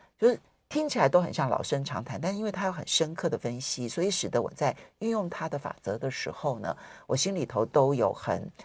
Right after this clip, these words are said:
深的安慰。所以今天呢，来为他介绍，为大家介绍他的这一本书，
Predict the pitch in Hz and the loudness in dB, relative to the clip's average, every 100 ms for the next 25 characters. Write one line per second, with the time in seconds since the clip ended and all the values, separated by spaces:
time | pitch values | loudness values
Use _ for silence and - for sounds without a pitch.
0 | - - - 175 165 147 - 127 127 135 | -16 -6 6 6 6 2 2 0 0 4
1 | 143 139 - _ _ _ - - - 269 | 6 6 4 _ _ _ -20 -20 0 2
2 | 233 226 226 226 214 165 135 143 190 170 | 4 2 2 4 6 6 8 8 8 6
3 | 170 147 - 147 139 - 180 170 151 143 | 2 -2 2 4 4 4 6 6 4 4
4 | 170 139 - 131 - - - 156 139 101 | 2 2 6 4 4 -4 -2 2 6 6
5 | - _ _ _ _ - 254 175 113 - | 4 _ _ _ _ 6 6 10 8 8
6 | - - 123 120 | 4 2 2 -4